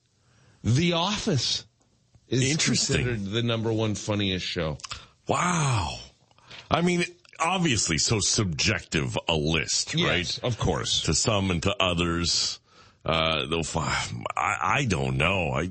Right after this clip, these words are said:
Speaker 2: uh, The Office certainly was funny, but a drier humor for many.
Speaker 1: Yeah.
Speaker 2: Um, I mean,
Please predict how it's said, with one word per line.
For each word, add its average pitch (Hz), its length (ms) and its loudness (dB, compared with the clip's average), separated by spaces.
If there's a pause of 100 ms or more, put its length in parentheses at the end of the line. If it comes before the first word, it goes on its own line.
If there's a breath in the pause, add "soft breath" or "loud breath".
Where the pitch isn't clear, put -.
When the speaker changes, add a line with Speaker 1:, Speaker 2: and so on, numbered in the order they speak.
(140)
Speaker 2:
uh, 85 120 0 (1400)
The 120 160 2
Office 123 600 0 (480 loud breath)
certainly 123 600 2
was 87 280 2
funny, 101 320 2
but 95 160 2
a 92 60 2
drier 92 580 0
humor 82 460 2
for 73 200 -2
many. 73 560 2
Speaker 1:
Yeah. 113 240 0 (600 soft breath)
Speaker 2:
Um, 78 640 2 (500)
I 127 140 0
mean, 139 180 2